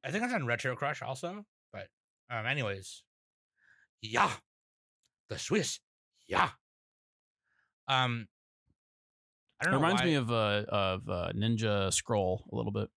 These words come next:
Speaker 1: Yeah, yeah, yeah. That kind of, um, heavy, like, black shadows and everything, you know? I really like that. It's very stylish. Afro Samurai is way more stylish than, than Ninja Scroll, but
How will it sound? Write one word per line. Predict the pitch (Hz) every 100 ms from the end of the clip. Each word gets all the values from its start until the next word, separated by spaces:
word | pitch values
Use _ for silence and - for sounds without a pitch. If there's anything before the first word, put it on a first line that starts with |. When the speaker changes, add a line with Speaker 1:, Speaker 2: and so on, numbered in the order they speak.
| _
Speaker 1:
Yeah, | 143 160 180 175 160 127 107
yeah, |
yeah. | 107 123 120 110 95 107
That | 110
kind | - 139
of, | 135 113
um, | 107 104 101 _ _ _ _ _ _ _ _ _ _ _ _
heavy, | - 131 120 113 104 101
like, | 95 90 _
black | 104 98 -
shadows | - 101 95 98 101 92
and | 95 98
everything, | 95 95 95 101 98 101
you |
know? | 98 101 101 - _ _ _ _ _ _ _ _ _ _ _
I | 107
really | 113 117
like | 104 95
that. | 117
It's | 95
very | 147 123
stylish. | - 110 107 104 127
Afro | 160 180
Samurai | 185 147 120
is |
way | 120
more | 120 110
stylish | - 95 123 -
than, | 123 123 120
than | 120
Ninja | 123 127
Scroll, | 123 139 135
but | 98